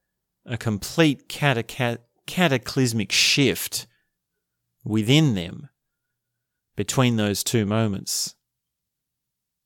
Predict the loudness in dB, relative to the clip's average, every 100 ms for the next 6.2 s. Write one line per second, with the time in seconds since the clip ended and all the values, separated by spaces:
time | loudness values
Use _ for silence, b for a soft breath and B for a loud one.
0 | _ _ _ -2 2 4 2 2 2 2
1 | 4 4 2 -4 -4 -2 2 2 0 -2
2 | -2 0 0 0 -2 0 2 2 -2 -4
3 | -8 -16 _ _ _ _ _ _ _ _
4 | _ _ _ -8 -4 -2 0 0 0 0
5 | 4 6 4 0 -4 -2 0 0 -2 -4
6 | -4